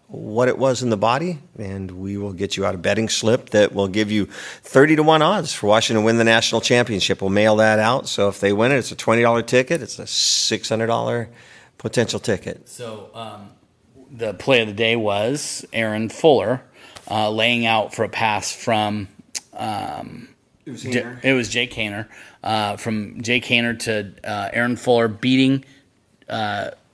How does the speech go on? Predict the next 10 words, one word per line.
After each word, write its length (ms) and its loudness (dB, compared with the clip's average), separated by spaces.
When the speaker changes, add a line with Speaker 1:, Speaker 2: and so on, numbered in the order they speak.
Speaker 2:
Trent 320 0
McDuffie, 580 0
uh, 240 -2
down 200 0
the 60 -2
sideline 480 2
for 120 -6
a 60 -4
forty-yard 580 -2
diving, 560 0